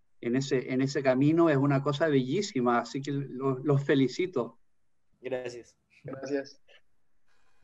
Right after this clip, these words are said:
Speaker 1: Em, eh, nuestra colega aquí, Christine, eh,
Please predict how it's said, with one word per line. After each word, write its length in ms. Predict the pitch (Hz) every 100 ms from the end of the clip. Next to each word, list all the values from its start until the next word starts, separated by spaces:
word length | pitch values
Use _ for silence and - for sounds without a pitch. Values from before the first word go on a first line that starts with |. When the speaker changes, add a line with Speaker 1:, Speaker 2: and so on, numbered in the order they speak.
| _ _ - _ _ _ _ _ _ _ _ _ -
Speaker 1:
Em, 680 | 143 139 135 131 135 135 131 - - - - - _ _ _ _ _ _ _ _ _ -
eh, 480 | 151 147 143 139 139 _ _ _ - - - - - - _ - - - - - - _ _ _
nuestra 320 | 156 156 160 147
colega 420 | 156 196 202 196
aquí, 300 | 151 185 190
Christine, 760 | 160 143 - 175 180 185 180 160
eh, 580 | 151 143 139 135 143